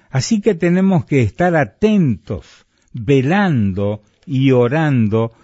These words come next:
todos los días de nuestra vida hasta el último momento y que se pueda decir de usted, "Hizo lo recto durante toda su vida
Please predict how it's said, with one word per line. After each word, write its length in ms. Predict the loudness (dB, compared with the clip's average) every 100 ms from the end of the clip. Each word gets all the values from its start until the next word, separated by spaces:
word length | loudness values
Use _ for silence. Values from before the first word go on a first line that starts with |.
| _ _ _ _ _
todos 640 | 0 2 2 2 0 0 0
los 400 | 0 0 -2 -2
días 600 | 0 2 0 0 -4 -8
de 260 | -8 -2 0
nuestra 680 | 0 -2 -4 -8 -8 -6 -4
vida 540 | -2 -4 -2 -2 -4 -10 -20 -6
hasta 460 | -4 -4 -2 0
el 280 | 2 2 0
último 680 | 0 0 -4 -6 -4 -2 -2
momento 760 | -2 -2 0 0 -2 0 -2 -2 -12 _
y 100 | -4
que 160 | 0 -2
se 200 | -2 -4
pueda 460 | 0 2 4 2
decir 500 | 2 0 0 2 2
de 140 | 4 2
usted, 600 | 2 0 2 2 0 -8 _ _ _ _ _ _
"Hizo 680 | 0 2 2 -4 -8 -4 0
lo 220 | 2 2
recto 840 | 0 0 0 -2 _ _ -4 -4 -6 _ _ _
durante 840 | -4 2 2 2 0 -2 -2 -2 -4
toda 680 | -8 -2 0 2 0 -2
su 300 | -4 -4 -4
vida 580 | 0 0 2 2 0 -2